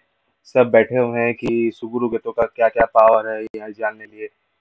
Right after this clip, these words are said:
कि ये कर्स स्पिरिट मैनिपुलेशन यूज़ करता है और ये naturally unbound courses को मतलब अपने आप म-, ले सकता है, अपने control में ले सकता है और ये इसका नया apparition है,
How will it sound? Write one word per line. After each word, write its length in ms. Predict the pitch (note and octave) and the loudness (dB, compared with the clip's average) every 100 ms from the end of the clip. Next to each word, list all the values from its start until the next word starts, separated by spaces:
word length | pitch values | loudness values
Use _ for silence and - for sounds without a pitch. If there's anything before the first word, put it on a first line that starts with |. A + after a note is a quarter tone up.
| - | -10
कि 80 | A#2 | -4
ये 120 | A#2 | -4
कर्स 280 | - A#2+ - | 0 0 0
स्पिरिट 300 | A#2+ A#2 A2 | -2 -4 -4
मैनिपुलेशन 600 | A#2 A2+ A2 A2+ G#2+ A#2 | -4 -4 -6 -8 -8 -8
यूज़ 220 | A2+ A2+ - | -8 -12 -10
करता 300 | A2+ - A2+ - | -10 0 2 4
है 120 | A2 - _ _ _ - | 2 0 _ _ _ 0
और 320 | A2 A2 A2+ | 4 4 4
ये 180 | A2+ A2+ | 0 2
naturally 760 | A#2 A2+ - C3+ C#3 D3 D3 - _ - | 2 2 0 -2 0 -2 -2 -8 _ -8
unbound 400 | B2 B2 B2+ B2 | -2 2 2 2
courses 440 | A2+ - - C3 | -2 -2 -6 -8
को 220 | - C3 B2 | -4 -2 -2
मतलब 420 | A2+ A2 G#2+ A#2+ | -2 -10 -4 -4
अपने 240 | A2+ - A2+ | -4 -4 2
आप 200 | A2 - | 2 2
म-, 380 | A2+ A2 G#2+ G#2+ G#2+ | -6 -8 -4 -4 -4
ले 120 | A#2+ | -4
सकता 320 | A#2+ - A2 | -6 -6 0
है, 80 | A2 | 0
अपने 260 | A2+ A2 | 0 -6
control 560 | G#2 _ A#2 G#2 A#2+ A#2+ A#2 | -6 _ -10 -4 -4 -4 -8
में 80 | A2+ | -10
ले 80 | |
सकता 340 | G#2+ G#2 - G#2+ | -10 -12 -2 -2
है 80 | G#2 _ _ _ _ | -2 _ _ _ _
और 180 | A2 A#2 | -2 2
ये 200 | A#2 A#2 | 4 4
इसका 240 | A2 - | 2 -2
नया 360 | A#2+ A#2 A#2+ A#2 | 0 4 4 4
apparition 400 | A#2 A#2 B2 A#2+ | 0 -4 -6 -4
है, 160 | A2 | -4